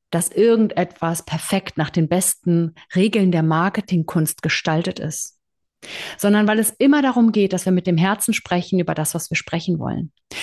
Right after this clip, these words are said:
Und ich bin mir sehr sicher, dass du genau die richtigen Takeaways aus diesem Podcast für dich ziehst, ohne dass ich sie benenne als die drei Tipps oder das, was du mitnehmen sollst. Denn wer bin ich, dir zu sagen,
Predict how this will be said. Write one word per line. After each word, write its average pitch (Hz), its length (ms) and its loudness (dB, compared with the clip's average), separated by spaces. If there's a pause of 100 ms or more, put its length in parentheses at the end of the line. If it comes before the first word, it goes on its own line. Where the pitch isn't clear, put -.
(200)
Und 220 120 2
ich 214 100 -2
bin 247 120 4
mir 240 140 4
sehr 208 140 2
sicher, 214 320 0
dass 160 160 -2
du 208 100 -2
genau 202 240 4
die 220 100 2
richtigen 214 380 0
Takeaways - 800 -4
aus 196 260 -2
diesem 208 300 0
Podcast - 560 -4
für - 160 -2
dich 190 400 0
ziehst, - 680 -2 (360)
ohne 202 540 4
dass 190 200 0
ich 196 120 0
sie 202 80 0
benenne 180 480 4
als 170 200 -2
die 196 120 -2
drei 165 220 -2
Tipps - 300 -8
oder 170 160 0
das, 165 200 -2
was 170 120 -4
du - 100 -2
mitnehmen 170 420 2
sollst. 156 320 -4
Denn 165 120 2
wer 170 100 2
bin 175 200 2
ich, 196 320 -2
dir 170 160 0
zu - 140 -8
sagen, 170 500 -4